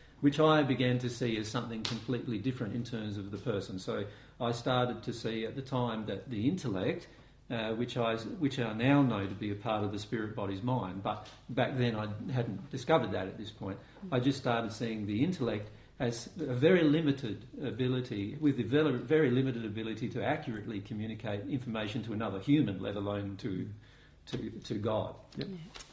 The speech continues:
Speaker 1: Then I also thought about the potential, well, that's about our communication with God. What about God's communication with us?
Speaker 2: Yeah.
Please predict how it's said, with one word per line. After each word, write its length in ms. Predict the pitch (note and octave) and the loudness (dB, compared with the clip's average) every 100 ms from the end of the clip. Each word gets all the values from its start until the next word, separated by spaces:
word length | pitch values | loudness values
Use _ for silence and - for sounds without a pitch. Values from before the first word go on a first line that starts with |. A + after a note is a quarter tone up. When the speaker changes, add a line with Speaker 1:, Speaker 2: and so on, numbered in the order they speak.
| - - - - - - - - | -16 -16 -16 -18 -20 -20 -16 0
Speaker 1:
Then 260 | C#3+ B3 B3+ | 6 8 8
I 100 | F3+ | 8
also 640 | F#3+ A#3 G3 F3+ C3+ A#2 B2 - | 6 4 2 4 4 4 -2 -4
thought 300 | - C#3 C3 | 0 2 4
about 260 | A#2+ B2 A2+ | 4 2 2
the 60 | C3+ | -2
potential, 500 | C3 B2+ A2 C3+ A#2+ | -2 -2 0 -2 0
well, 240 | B2 B2 | 2 2
that's 300 | A#2+ F#3 - | 2 2 0
about 320 | D3 C#3 C3 | 2 6 8
our 200 | C3+ C3+ C3+ | 8 6 6
communication 600 | C#3 C3 B2 B2 A#2 A2 | 6 6 6 4 4 -2
with 140 | G2+ | 2
God. 340 | C3 G#2 G2+ | 4 4 2
What 140 | D3+ D#3+ | 2 2
about 500 | C3+ B2+ B2 B2+ - | 4 4 2 -2 -2
God's 220 | A#2+ A2+ | -2 -2
communication 580 | B2 A2 G#2 G2 F#2+ G#2 | -4 -2 -2 -4 -4 -2
with 100 | C3 | -2
us? 380 | F#3 - - - G3+ | -2 -4 -12 -10 0
Speaker 2:
Yeah. 380 | D#3 D3 A#2 | 4 6 6